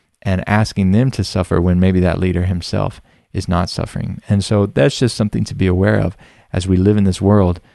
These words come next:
You know, Paul warned the elders at Ephesus that there will be people who come in like wolves into the church. He says in, uh,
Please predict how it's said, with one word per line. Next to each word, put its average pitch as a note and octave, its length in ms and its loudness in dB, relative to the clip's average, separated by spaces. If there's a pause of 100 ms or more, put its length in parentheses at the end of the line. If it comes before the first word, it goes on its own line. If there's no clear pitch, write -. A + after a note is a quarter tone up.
(220)
You F#2+ 80 -2
know, F2+ 140 2
Paul G2+ 340 2
warned F#2+ 640 2 (280)
the F#2+ 180 0
elders F#2+ 420 2
at F2 160 0
Ephesus G2 580 -2 (360)
that F2 400 0
there G2+ 260 4
will F#2 100 4
be G2 320 0 (160)
people B2+ 280 0
who G2 100 0
come A#2 260 0
in A2+ 140 4
like F2 220 0
wolves G2 720 0 (680)
into A#2+ 380 2
the F2+ 120 0
church. - 540 -4 (140)
He G2 140 -8
says F#2 400 0
in, F2 260 2
uh, D#2+ 360 -4